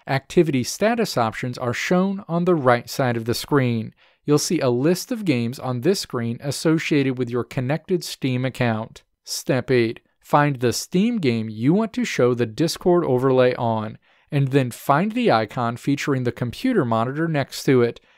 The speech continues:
Click that icon to remove the line that's going through it, which will enable your Discord overlay for that Steam game.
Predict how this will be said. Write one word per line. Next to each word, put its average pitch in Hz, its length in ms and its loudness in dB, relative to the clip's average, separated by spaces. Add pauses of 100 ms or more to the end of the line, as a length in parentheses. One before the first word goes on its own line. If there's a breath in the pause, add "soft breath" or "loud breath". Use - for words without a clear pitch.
(120)
Click - 240 2
that 151 420 0
icon 120 460 -2
to 147 140 -2
remove 131 360 2
the 226 120 2
line 120 320 0
that's 117 180 -10
going 156 400 0
through 120 220 2
it, 123 140 0 (240 soft breath)
which 139 220 0
will 139 160 4
enable 151 380 2
your 117 180 0
Discord 156 560 2
overlay 117 480 4 (180)
for 147 180 4
that 117 220 4
Steam 139 460 -2
game. 113 500 0